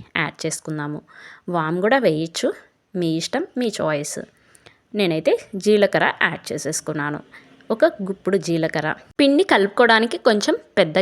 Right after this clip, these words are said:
గిన్నె తీసుకోండి, లేదంటే పిండి కలుపుకోవడానికి కష్టం. So పెద్ద గిన్నెలో పిండిని వేసి కలుపుకుంటే మంచిగా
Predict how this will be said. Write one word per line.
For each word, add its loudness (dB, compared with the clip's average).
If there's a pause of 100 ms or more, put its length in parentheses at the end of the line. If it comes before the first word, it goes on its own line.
గిన్నె 2
తీసుకోండి, -4 (160)
లేదంటే 2 (100)
పిండి 0
కలుపుకోవడానికి 0 (100)
కష్టం. -4 (920)
So 0 (140)
పెద్ద 0 (120)
గిన్నెలో 2 (540)
పిండిని 0
వేసి -2
కలుపుకుంటే -6 (280)
మంచిగా -2